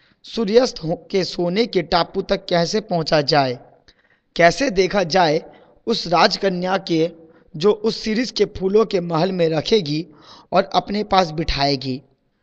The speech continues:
शेखर जानता है कि वह कभी नहीं होगा, लेकिन वह यह भी जानता है कि इसका होना जरूरी है। उसके जीवन की ये शून्य को भरने के लिए अवश्यमेव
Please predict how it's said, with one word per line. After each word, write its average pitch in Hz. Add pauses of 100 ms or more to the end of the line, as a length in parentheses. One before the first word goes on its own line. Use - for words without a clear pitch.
(200)
शेखर 240
जानता 180
है 190
कि 160 (400)
वह 214
कभी 196
नहीं 190
होगा, 156 (360)
लेकिन 208
वह 196
यह 180
भी 220
जानता 180
है 185
कि 156 (400)
इसका 180
होना 170
जरूरी 175
है। 131 (520)
उसके 233
जीवन 208
की 156 (200)
ये 196
शून्य 247
को 190
भरने 160
के 180
लिए 151 (480)
अवश्यमेव 185